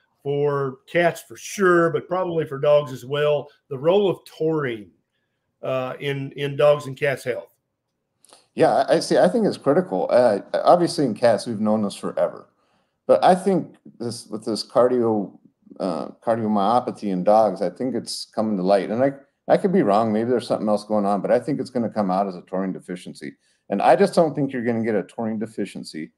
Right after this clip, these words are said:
Speaker 2: if you're eating meat, <laughs> right? 'Cause you're getting the taurine in there.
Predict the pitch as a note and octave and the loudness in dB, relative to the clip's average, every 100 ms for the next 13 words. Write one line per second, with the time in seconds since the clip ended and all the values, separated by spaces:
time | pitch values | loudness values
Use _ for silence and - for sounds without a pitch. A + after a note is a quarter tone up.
0 | _ G2 - A2+ G2+ F#2+ F3+ F2+ E2+ - | _ -8 -6 -6 -6 -8 -6 -8 -10 -18
1 | - _ _ _ _ _ _ - F3+ - | -20 _ _ _ _ _ _ -8 -6 -4
2 | D#3 - G3 E3+ C#3+ - C3 - _ C3 | -6 0 0 2 2 2 -2 -6 _ -6
3 | C3+ E3+ D3 D3 B2 A2+ A#2+ A#2 A#2+ | 2 4 4 4 2 2 2 0 -2